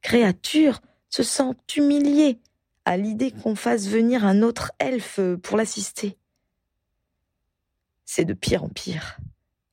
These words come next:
grimaça Harry. « Sa magie s'affaiblit, je pense. » « Si on ne trouve pas une solution, je retourne chez ma mère, » menaça Ron. «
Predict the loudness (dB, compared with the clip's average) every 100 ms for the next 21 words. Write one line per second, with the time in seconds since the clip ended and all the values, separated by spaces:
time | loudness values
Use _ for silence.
0 | _ 0 2 2 2 0 -2 -2 -2 -4
1 | -6 -10 _ _ _ _ _ _ _ _
2 | _ _ -10 -4 -2 -2 -2 -2 -2 -2
3 | -2 -2 -2 -2 -4 -6 _ _ -8 -6
4 | -6 -8 -12 _ _ _ _ _ _ _
5 | _ _ _ _ _ _ _ _ _ _
6 | _ -4 0 2 0 -2 -2 -4 -4 -4
7 | -6 -4 -4 -4 _ -2 0 2 0 0
8 | 0 2 2 0 -4 _ _ _ _ _
9 | _ _ 0 4 2 0 -2 0 2 2
10 | 0